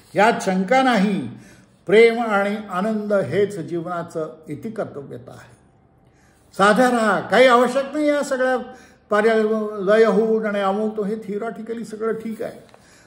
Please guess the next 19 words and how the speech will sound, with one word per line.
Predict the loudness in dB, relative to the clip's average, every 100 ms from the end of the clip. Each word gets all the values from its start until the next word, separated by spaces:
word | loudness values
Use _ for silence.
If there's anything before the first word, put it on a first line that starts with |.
| -4
त्याच्या | -2 2 2
मागे | 4 4 4 4
लागाल | 4 2 0
तर | -2 -4
तुम्ही | -2 2
आहे | 2 4
तोही | 4 6
आनंद | 6 4 -2 0
गमावून | 0 0 -2 -2 -4
बसा. | -8 -12 -16 -20 _ _ _ _
अत्यंत | -20 -16 -14 -12 -10
प्रेमाने | -10 -10 -10 -10 -12 -14
राहा. | -18 -20 _ _ -20 -20 _ -20 -20 -20 -20 -20 -20 _ -8
तुमचा | -6 0 2
चेहरा | 4 4 6 4 4
पाहिल्यानंतर | 2 0 2 0 -2 -2 -4
प्रसन्नता | -4 -4 -4 -4 -6 -6 -4
वाटली | -4 -6 -8 -12
पाहिजे. | -14 -18 -20